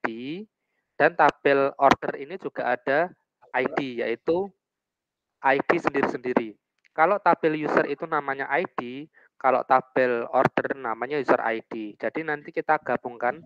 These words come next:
I D dengan user I D sehingga bisa menjadi satu kesatuan. Gitu. Kemudian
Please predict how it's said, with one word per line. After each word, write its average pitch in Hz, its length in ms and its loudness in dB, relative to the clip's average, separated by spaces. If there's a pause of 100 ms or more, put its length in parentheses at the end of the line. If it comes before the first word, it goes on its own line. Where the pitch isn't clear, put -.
(500)
I 127 160 4 (140)
D 139 320 -8
dengan 127 320 -4
user 123 340 -2
I 110 240 -2
D 151 240 -4 (300)
sehingga 151 480 4
bisa 143 260 2
menjadi 123 320 -4
satu - 240 2
kesatuan. 104 640 -2 (1120)
Gitu. 95 320 -6 (720)
Kemudian 135 720 -2